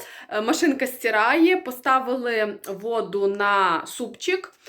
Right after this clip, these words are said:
Зараз буду мити волосся. До речі, позавчора я зробила ботокс для волосся.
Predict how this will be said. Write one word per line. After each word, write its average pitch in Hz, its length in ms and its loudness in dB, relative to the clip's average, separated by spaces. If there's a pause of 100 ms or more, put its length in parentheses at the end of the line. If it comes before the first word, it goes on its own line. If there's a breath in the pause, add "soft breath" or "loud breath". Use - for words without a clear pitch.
(300 loud breath)
Зараз 240 300 2
буду 214 240 -10
мити 233 280 -6
волосся. 247 760 2
До 233 140 -2
речі, 262 240 -2
позавчора 240 600 -4
я 226 200 0
зробила 220 500 -4
ботокс 202 460 -4
для 240 160 -8
волосся. 226 680 -4